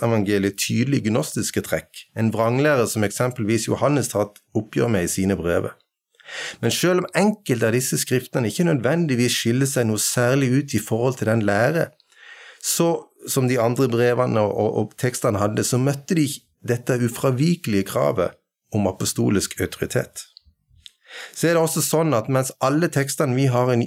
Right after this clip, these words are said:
N T var skrevet innen år hundre etter Kristus, er de apokryfiske skriftene skrevet senere. De fleste var rundt år hundre og femti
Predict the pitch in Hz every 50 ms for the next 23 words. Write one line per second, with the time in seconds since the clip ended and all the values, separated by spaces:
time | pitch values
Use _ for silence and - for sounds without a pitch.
0 | - - 110 113 127 147 143 - - 147 98 - 110 107 - - - - 113 117
1 | 123 120 135 - 127 120 127 139 135 139 - 135 131 135 131 131 - - 123 131
2 | 147 160 196 170 123 - - _ _ - 95 - - 95 - - 95 - - -
3 | - - - - - _ _ _ _ _ - - 117 139 151 143 135 135 - 139
4 | 139 - - - 160 190 185 - 147 131 - 113 107 - - - 101 - - -
5 | 110 92 82 - - 90 87 101 107 - - 123 131 147 151 135 - - - _
6 | _ _ - 135 123 - - 127 131 135 - - 180 151 147 131 110 110 135 139
7 | 139 135 - - - - - - 117 127 127 117 120 120 120 123 123 123 - 147
8 | 151 160 160 - _ - - 107